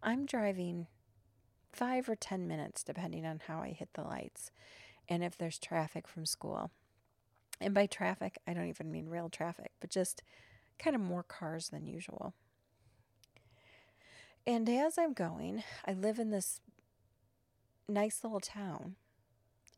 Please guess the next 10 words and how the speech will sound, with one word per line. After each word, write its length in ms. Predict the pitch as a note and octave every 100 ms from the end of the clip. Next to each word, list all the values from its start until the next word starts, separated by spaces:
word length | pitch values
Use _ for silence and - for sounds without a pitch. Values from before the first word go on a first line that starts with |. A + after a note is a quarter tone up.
| _ _ _ _ _ _ _ _ _ _ _ _ - G3+
And 160 | A3
as 180 | B3 D4
I'm 180 | F4 C4
going, 520 | B3 B3 F#3 F3 F#3 - -
I 80 | G3+
see 240 | - B3
people 300 | A#3 A#3 A3
walking 420 | F#3 F3 F3+ F3+ F3
their 140 | E3+
dog, 380 | E3 - -